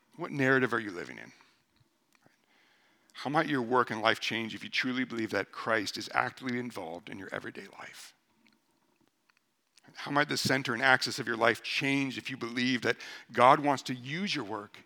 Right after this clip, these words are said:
and your parenting and all of life to build his kingdom and not yours? How would your boldness in evangelism change if you remember that it's not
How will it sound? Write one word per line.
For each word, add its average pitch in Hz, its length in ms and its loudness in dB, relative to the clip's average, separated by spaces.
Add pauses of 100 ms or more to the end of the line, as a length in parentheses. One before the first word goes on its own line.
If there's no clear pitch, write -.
and 131 100 -4
your 127 100 0
parenting 160 500 0
and 131 200 -4
all 165 200 4
of 127 120 -2
life 120 260 -2 (280)
to - 100 -2
build 123 280 2
his 165 420 -4
kingdom 113 580 -10 (320)
and 113 100 -10
not 113 280 -8
yours? 104 420 -12 (1600)
How 147 140 -6
would 170 140 -4
your 175 80 -6
boldness 147 480 -2
in 131 260 -4
evangelism 117 800 -2
change 92 380 -10
if 110 120 -12
you 139 120 -10
remember 131 400 -2
that 123 120 -2
it's - 160 -8
not 131 280 -2